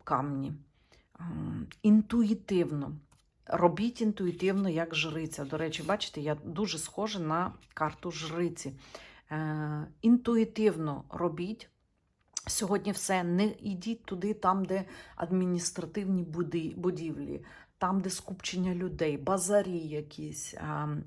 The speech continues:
супермаркети, поменше. І як ви чуєте с-, сирени тривоги, будь ля-, будь ласка, йдіть в укриття. Сьогодні,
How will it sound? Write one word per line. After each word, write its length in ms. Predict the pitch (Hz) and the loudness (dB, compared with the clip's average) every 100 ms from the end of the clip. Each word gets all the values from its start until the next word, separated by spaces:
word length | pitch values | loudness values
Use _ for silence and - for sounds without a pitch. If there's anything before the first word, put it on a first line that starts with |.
| - | -6
супермаркети, 920 | - 226 233 220 185 170 156 - 156 156 | -4 -2 0 2 4 2 0 -6 -10 -10
поменше. 1040 | - 208 202 190 180 175 165 - 156 135 - - - - | 4 4 6 2 0 0 -2 -4 -4 -4 -8 -14 -12 -10
І 80 | - | 2
як 280 | 208 214 214 | 6 6 4
ви 100 | 214 | 0
чуєте 540 | 202 202 190 175 170 160 - | 0 0 0 0 -2 -6 -6
с-, 360 | 165 - 156 151 | -4 0 0 0
сирени 560 | - 196 180 160 151 147 | -2 0 2 2 0 -4
тривоги, 600 | - 160 175 202 214 233 - _ _ _ _ _ _ - - | -6 -4 0 0 0 -4 -8 _ _ _ _ _ _ -12 -8
будь 240 | 165 160 | -6 -4
ля-, 220 | 143 139 - | -4 -4 -4
будь 200 | 180 165 | -2 8
ласка, 360 | 170 165 - | 8 8 2
йдіть 320 | 196 151 151 - | -2 -4 -10 -10
в 60 | 165 | -10
укриття. 580 | 165 180 175 - 131 | -4 -2 -2 2 0
Сьогодні, 600 | 131 - 180 208 196 214 | 0 -4 -2 0 0 -2